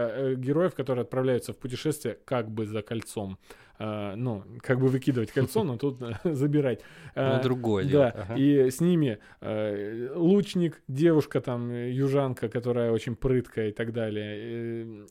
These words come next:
Speaker 1: так вот. А, и сильный чувак, который, е-, у которого есть рейдж-мод,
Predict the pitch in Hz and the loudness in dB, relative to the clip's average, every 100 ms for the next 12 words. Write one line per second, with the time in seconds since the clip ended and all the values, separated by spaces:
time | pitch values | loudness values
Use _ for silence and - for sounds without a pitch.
0 | - 185 - 190 - - _ _ _ - | -6 -6 4 4 4 0 _ _ _ -12
1 | - 151 135 127 - 214 180 - 147 190 | -2 2 2 2 4 6 6 4 2 2
2 | 190 143 156 160 147 127 156 151 151 156 | 2 2 2 2 0 0 0 0 0 2
3 | 143 147 147 - 143 135 - 147 135 - | 2 2 0 0 2 2 2 0 0 -2